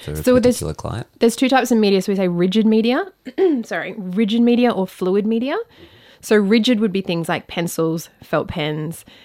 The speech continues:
Speaker 2: um, yeah, more solid materials. Fluid me-, media would be things like, um, chalk pastels can be, they're almost fluid, they're in between, they're a bit softer and they move more easily. Paint, definitely, fluid material,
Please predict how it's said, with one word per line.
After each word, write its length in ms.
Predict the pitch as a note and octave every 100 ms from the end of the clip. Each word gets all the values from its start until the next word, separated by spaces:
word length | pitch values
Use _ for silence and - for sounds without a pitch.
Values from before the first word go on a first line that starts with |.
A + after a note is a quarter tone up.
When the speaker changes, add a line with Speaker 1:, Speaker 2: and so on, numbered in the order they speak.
| _ _
Speaker 2:
um, 520 | E3 D#3 D3+ D#3 E3 - - - _
yeah, 140 | G#3+ G3
more 300 | A3+ A#3+ G#3+
solid 560 | - G3+ F#3+ F#3+ F3
materials. 720 | G3+ G3 - F3+ F#3 D#4 A4+ - - _ _
Fluid 340 | - G#3+ G#3
me-, 160 | G#3+ G#3
media 380 | G#3 F#3+ F#3 F3+
would 140 | F3+
be 120 | E3+ D#3+
things 380 | E3+ D#3 E3
like, 260 | E3+ F3 - -
um, 260 | D#3 D#3+ -
chalk 260 | - C#4+
pastels 460 | - B3+ - B3 A#3+
can 160 | A#3
be, 140 | A3 G#3+
they're 180 | F#3 -
almost 420 | G#3+ G#3 F3+ -
fluid, 300 | - E3+ F#3+
they're 120 | G3
in 220 | F#3 F3+
between, 460 | F3 F3 - E3+ F3
they're 80 | F#3
a 40 |
bit 120 | F3+
softer 380 | - - F3 -
and 120 | G3
they 100 | F#3
move 340 | F3 F3 F3 E3 _
more 140 | F#3 F3+
easily. 520 | G3 G3 G3+ G3+ G3 _ _ _ _ -
Paint, 580 | - G#3+ F#3 F#3 - - _ _ _ _ -
definitely, 680 | F3 - F#3 F#3 F3+ F3+ E3
fluid 260 | F#3 F#3 F#3+
material, 540 | F#3+ F#3+ F3+ F3